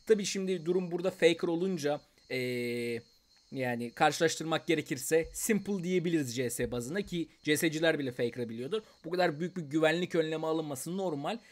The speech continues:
Fakat en azından böyle şeylerin her oyunculara karşı olması da çok büyük bir avantaj olduğunu söyleyebilirim. Tabii ki de bu,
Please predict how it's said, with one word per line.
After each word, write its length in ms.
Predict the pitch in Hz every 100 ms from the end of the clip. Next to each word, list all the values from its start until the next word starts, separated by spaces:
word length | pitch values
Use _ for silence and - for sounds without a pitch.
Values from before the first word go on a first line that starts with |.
| - -
Fakat 340 | 190 214 208
en 120 | 170 208
azından 360 | 185 202 165
böyle 260 | 143 185 226
şeylerin 340 | - 180 196
her 320 | 196 - 160
oyunculara 480 | 208 202 160 160 151
karşı 300 | 143 135 -
olması 420 | 156 160 160 -
da 100 | 190
çok 300 | 202 294 -
büyük 180 | 180 170
bir 60 | 180
avantaj 380 | 160 151 151 135
olduğunu 260 | 131 214
söyleyebilirim. 520 | - 320 240 185 127 - - - -
Tabii 220 | 311 320
ki 120 | 262 262
de 160 | 240
bu, 180 | 247 302